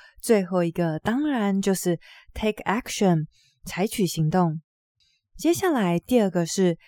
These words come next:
请你好好的善待自己。在善待自己的这个部分，有三个做法。第一，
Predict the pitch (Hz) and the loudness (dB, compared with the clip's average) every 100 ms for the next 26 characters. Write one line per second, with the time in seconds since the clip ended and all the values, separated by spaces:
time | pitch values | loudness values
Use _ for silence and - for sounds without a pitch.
0 | _ _ - 185 185 175 170 - 147 180 | _ _ 0 4 4 4 0 -6 -4 -2
1 | 190 175 175 - 277 202 202 180 170 165 | 0 0 -2 -2 0 2 0 0 -4 -4
2 | 165 160 175 _ _ _ _ _ - 330 | -4 -4 -10 _ _ _ _ _ -4 0
3 | 330 - 370 311 311 269 226 180 165 170 | 0 2 2 2 2 0 -2 0 0 0
4 | 165 285 302 208 233 214 214 175 - _ | -2 -2 -2 0 0 2 0 0 -4 _
5 | _ 180 175 160 - 339 330 247 214 - | _ 0 0 -2 -2 0 0 2 2 0
6 | 156 147 185 _ _ _ - - 190 165 | -6 -8 -16 _ _ _ -20 -4 -2 0
7 | 175 180 | 0 -2